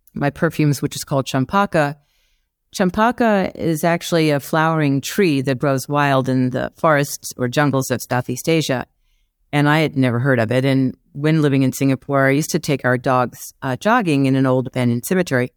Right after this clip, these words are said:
And every once in a while, I would, you know, he-, smell this incredible fragrance. And I'd stop and I'd try and peer through the foliage to see where it was coming from. And I could never find a blossom. And time went by, and I happened to be in Bali working on a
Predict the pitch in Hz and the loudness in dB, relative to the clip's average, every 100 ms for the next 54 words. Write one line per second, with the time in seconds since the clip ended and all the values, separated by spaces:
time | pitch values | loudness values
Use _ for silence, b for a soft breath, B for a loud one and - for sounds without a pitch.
0 | _ _ _ _ _ _ _ 165 170 175 | _ _ _ _ _ _ _ 0 2 2
1 | 175 - 214 311 156 175 180 151 143 139 | 0 0 0 2 2 0 0 0 2 0
2 | 143 156 - _ _ _ _ 165 185 151 | 0 -4 -8 _ _ _ _ -2 0 2
3 | 151 151 - - _ _ _ 170 - - | 0 -2 -6 -14 _ _ _ -10 -6 -8
4 | - - - _ _ - 190 175 160 156 | -10 -18 -20 _ _ -4 0 2 2 0
5 | 160 - 208 202 151 147 208 180 139 139 | -2 0 0 0 -2 0 0 0 0 -4
6 | - 160 160 175 - 147 147 156 147 - | -6 0 0 0 0 0 2 2 0 2
7 | 147 - 160 151 - 143 139 135 - - | 0 0 0 0 0 0 2 0 -4 -14
8 | - 151 139 135 127 - 143 151 139 139 | -6 -2 2 0 0 -6 -2 2 2 2
9 | 139 127 - 135 131 143 139 147 170 165 | 2 0 0 0 0 0 2 2 0 0
10 | 196 185 139 123 143 147 147 113 - _ | 0 0 0 0 0 -2 -2 -8 -12 _
11 | _ _ _ _ _ _ 254 247 214 190 | _ _ _ _ _ _ -2 0 2 2
12 | 175 160 156 156 147 151 175 185 180 165 | 2 2 0 2 0 0 0 0 0 2
13 | 156 143 143 - 147 143 143 143 - 143 | 2 2 0 0 2 2 2 0 0 2
14 | 135 127 123 | 2 0 -2